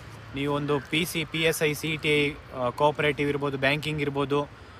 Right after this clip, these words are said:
ಕೆ ಎಸ್ ಎಕ್ಸಾಮ್ಸ್ ಇರ್ಬೋದು, ಯಾವುದೇ ಒಂದು ಎಕ್ಸಾಮ್ಸ್ ಬರೋರಿಗೆ ಒಂದು ಕಿವಿ ಮಾತೇನಪ್ಪ ಅಂದರೆ ಸ್ಟೂಡೆಂಟ್ಸು ಮತ್ತು ಪೇರೆಂಟ್ಸ್‌ಗೆ, ನೀವೊಂದು ಎಕ್ಸಾಮ್ಸ್ ಪ್ರಾಮಾಣಿಕವಾಗಿ ಓದಿ ಪಾಸಾಗಿ. ಯಾಕೆಂದರೆ ನನಗೆ ಗೊತ್ತಿರೋದು, ನಾನು ಕಣ್ಮುಂದೆ ನೋಡಿದ್ದೀನಿ. ಯಾವುದೇ ಒಬ್ಬ ವಿದ್ಯಾರ್ಥಿಗೂ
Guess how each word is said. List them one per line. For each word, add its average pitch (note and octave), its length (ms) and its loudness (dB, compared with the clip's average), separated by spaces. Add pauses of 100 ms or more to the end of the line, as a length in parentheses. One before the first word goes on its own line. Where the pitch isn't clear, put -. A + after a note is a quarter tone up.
(200)
ಕೆ D3+ 180 6
ಎಸ್ D#3 140 2
ಎಕ್ಸಾಮ್ಸ್ C#3+ 360 2
ಇರ್ಬೋದು, C3+ 280 -2
ಯಾವುದೇ C#3+ 320 4
ಒಂದು E3+ 180 2
ಎಕ್ಸಾಮ್ಸ್ D3 380 0
ಬರೋರಿಗೆ C#3+ 380 2
ಒಂದು C#3+ 240 0
ಕಿವಿ E3 240 0
ಮಾತೇನಪ್ಪ C#3 480 2
ಅಂದರೆ C#3 260 2
ಸ್ಟೂಡೆಂಟ್ಸು D3 460 -2
ಮತ್ತು - 480 -6
ಪೇರೆಂಟ್ಸ್‌ಗೆ, C3 520 -2 (920)
ನೀವೊಂದು D3 380 0
ಎಕ್ಸಾಮ್ಸ್ C#3 440 4
ಪ್ರಾಮಾಣಿಕವಾಗಿ D3+ 760 4
ಓದಿ D3 340 4
ಪಾಸಾಗಿ. C3 520 4
ಯಾಕೆಂದರೆ C#3+ 500 -2
ನನಗೆ D3 140 0
ಗೊತ್ತಿರೋದು, D3+ 440 2
ನಾನು C#3+ 220 4
ಕಣ್ಮುಂದೆ D#3+ 400 2
ನೋಡಿದ್ದೀನಿ. C#3 480 0 (500)
ಯಾವುದೇ C#3+ 260 6
ಒಬ್ಬ D#3+ 180 4
ವಿದ್ಯಾರ್ಥಿಗೂ D3+ 960 4